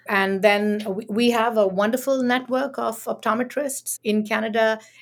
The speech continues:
and, you know, where we practice, uh, in London, in Southern Ontario. We have excellent optometrists, you know, and they refer to us, and based on the urgency, we triage them and see them.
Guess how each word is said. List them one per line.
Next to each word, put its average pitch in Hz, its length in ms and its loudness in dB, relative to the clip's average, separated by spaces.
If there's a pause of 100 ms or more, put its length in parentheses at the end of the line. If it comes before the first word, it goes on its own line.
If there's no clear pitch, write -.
and, 202 260 -2
you 202 60 0
know, 202 140 2
where 196 180 4
we 196 100 -2
practice, 202 600 -4
uh, 190 200 -2
in 190 160 -6
London, 196 320 -2
in 196 120 -2
Southern 196 300 -4
Ontario. 208 640 0 (200)
We 208 540 0
have 220 240 -2
excellent 262 420 0
optometrists, 170 720 -8
you 180 60 -6
know, 170 260 -8
and 180 400 -6
they 180 100 4
refer 190 300 2
to 196 200 0
us, 190 360 0
and 185 160 -6
based 202 380 2
on 185 480 -4 (320)
the 190 200 0
urgency, 202 520 2
we 180 160 -4
triage 196 540 0
them 190 220 -4
and 185 140 -10
see 208 260 -2
them. 196 440 -4